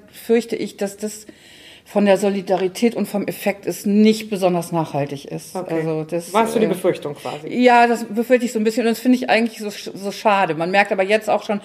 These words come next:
Speaker 1: merkst es ja auch bei der Politik, wer gestern Anne Will geguckt hat oder jedenfalls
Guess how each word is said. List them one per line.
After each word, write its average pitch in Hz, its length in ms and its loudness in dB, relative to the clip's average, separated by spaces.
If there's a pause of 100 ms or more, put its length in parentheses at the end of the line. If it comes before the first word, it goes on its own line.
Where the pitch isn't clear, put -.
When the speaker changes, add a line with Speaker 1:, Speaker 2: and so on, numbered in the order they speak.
(160)
Speaker 1:
merkst 208 240 2
es 214 100 -10
ja 190 100 4
auch 185 60 2
bei 202 80 2
der 190 120 2
Politik, 190 500 -4
wer 185 100 4
gestern 196 420 -2
Anne 196 280 -4
Will 220 180 2
geguckt 220 400 -4
hat 202 160 2
oder 185 160 2
jedenfalls 180 420 -4